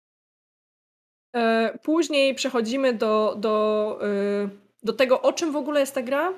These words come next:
E, na przykład, że gramy w Apocalypse World, e, albo gramy w Clanarchy, mój ukochany system, który jest strasznie cringe'owy, ale bardzo go kocham, bo przemawia do mojego serduszka.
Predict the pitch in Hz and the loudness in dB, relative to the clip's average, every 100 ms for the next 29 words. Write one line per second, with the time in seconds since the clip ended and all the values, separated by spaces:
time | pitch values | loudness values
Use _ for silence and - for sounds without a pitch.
0 | - _ _ - 220 220 220 - 254 233 | -10 _ _ -10 -4 -2 -2 -2 -2 0
1 | 294 - 214 214 208 277 269 240 254 247 | -2 0 0 0 2 4 4 0 -4 -6
2 | 240 233 - 240 233 226 226 220 214 226 | -6 -6 -2 0 0 -2 -6 -4 -2 -2
3 | 233 262 269 269 233 208 190 202 220 220 | 0 0 0 -2 -2 -2 -4 -6 -6 -6
4 | 226 240 226 208 214 208 196 208 - 285 | -6 -4 -4 -6 -8 -8 -6 -8 -6 -8
5 | 311 262 247 233 226 240 247 220 214 214 | -8 -6 -4 -2 -2 0 0 -2 -4 -6
6 | 208 196 202 175 165 180 - 214 202 196 | -8 -8 -10 -10 -8 -10 -8 -8 -6 -6
7 | 190 190 180 196 214 214 185 - 285 | -6 -6 -4 -6 -8 -8 -8 -4 -4